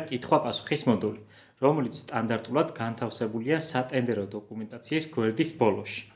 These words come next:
გახსოვდეთ, რომ სისტემაში ავტორიზებულ ნებისმიერ დაინტერესებულ პირს კითხვა-პასუხის მოდულით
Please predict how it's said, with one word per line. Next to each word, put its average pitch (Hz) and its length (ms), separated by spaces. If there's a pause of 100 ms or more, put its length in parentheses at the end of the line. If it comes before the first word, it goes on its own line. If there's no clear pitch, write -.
(640)
გახსოვდეთ, 113 500 (280)
რომ 113 160
სისტემაში 147 640
ავტორიზებულ 110 760
ნებისმიერ 113 680
დაინტერესებულ 104 800
პირს 170 260 (320)
კითხვა-პასუხის - 960
მოდულით 117 420